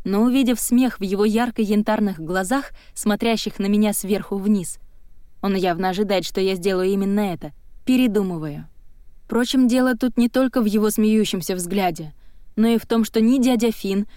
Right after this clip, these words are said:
ни Мэйси, похоже, не видят в его предложении никакого подвоха. «Хорошо, лады», — говорю я и вздыхаю, поскольку у меня начинает кружиться голова. «Кстати, меня зовут Грейс».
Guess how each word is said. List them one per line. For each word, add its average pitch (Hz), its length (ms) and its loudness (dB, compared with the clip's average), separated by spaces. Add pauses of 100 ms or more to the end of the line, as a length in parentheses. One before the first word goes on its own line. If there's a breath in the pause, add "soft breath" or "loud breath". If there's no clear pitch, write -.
(140 soft breath)
ни 247 200 4
Мэйси, 214 440 2
похоже, 226 440 0
не 262 160 4
видят 240 260 0
в - 60 -8
его 196 240 0
предложении 185 680 0
никакого 202 500 0
подвоха. 220 560 0 (1120)
«Хорошо, 247 640 0
лады», — 208 420 0 (460)
говорю 208 380 0
я 208 280 0
и 196 40 -2
вздыхаю, 226 580 -2 (340 soft breath)
поскольку 247 480 -2
у 233 80 2
меня 226 260 4
начинает 208 500 0
кружиться 190 460 -2
голова. 170 480 -4 (1000)
«Кстати, 233 540 0
меня 233 260 2
зовут 262 260 0
Грейс». 190 380 -2